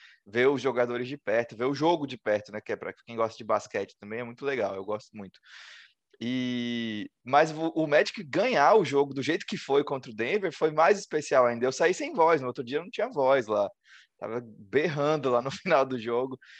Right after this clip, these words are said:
Então, isso pra mim foi o mais legal, foi o, o Magic ter vencido esse jogo. Acho que tornou a experiência toda mais especial ainda, mais divertida pra mim, que como, como torcedor mesmo, né? Como torcedor foi incrível. E sobre o, o Amway Center, cara,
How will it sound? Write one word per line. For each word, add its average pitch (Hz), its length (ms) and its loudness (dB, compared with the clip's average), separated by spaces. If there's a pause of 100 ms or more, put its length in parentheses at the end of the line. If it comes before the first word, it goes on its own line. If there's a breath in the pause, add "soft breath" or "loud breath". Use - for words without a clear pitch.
(180 loud breath)
Então, 147 320 -2
isso 180 220 -4
pra 170 160 2
mim 160 100 -8
foi 180 140 -2
o - 20 -6
mais 151 140 -2
legal, 139 300 2
foi 135 100 -4
o, 127 80 -4
o 127 160 -6
Magic 131 280 0
ter 151 120 0
vencido 156 500 -4
esse 135 180 -6
jogo. 117 260 -2
Acho 113 100 -2
que - 120 -20
tornou 131 280 2
a 135 40 4
experiência 131 540 -2
toda 131 400 0 (380 soft breath)
mais 123 280 2
especial 143 640 4
ainda, 123 240 0
mais 135 260 4
divertida 143 680 -4
pra 127 200 2
mim, 113 300 -8
que 120 340 -12
como, 139 280 -4 (140)
como 185 200 0
torcedor 165 560 6
mesmo, 110 340 0
né? 117 100 -4
Como 139 200 -10
torcedor 143 420 -4
foi 151 180 -8
incrível. 98 520 -8 (1200 soft breath)
E 180 80 -6
sobre 233 320 4
o, 262 80 2
o 175 320 2
Amway 156 280 4
Center, 170 460 -4
cara, 101 300 4